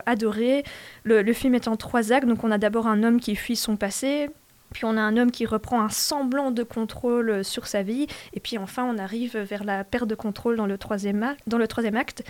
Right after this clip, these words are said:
C'est, il y a énormément de symbolisme, la photographie est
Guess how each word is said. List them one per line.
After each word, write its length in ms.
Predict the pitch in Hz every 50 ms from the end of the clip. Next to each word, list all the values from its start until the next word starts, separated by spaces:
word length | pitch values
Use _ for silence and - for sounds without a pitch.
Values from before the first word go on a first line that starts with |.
| - - -
C'est, 180 | - - 240 -
il 60 | -
y 60 | 233
a 40 | - -
énormément 420 | 269 269 269 247 247 240 247 240
de 80 | 233 233
symbolisme, 800 | 233 - - 220 220 202 220 214 233 277 320 320 302 339 339 - - - - - -
la 140 | 226 233
photographie 800 | 226 - 247 240 233 214 - 226 220 - - - 240 240 233 - - -
est 260 | 208 214 214 202 196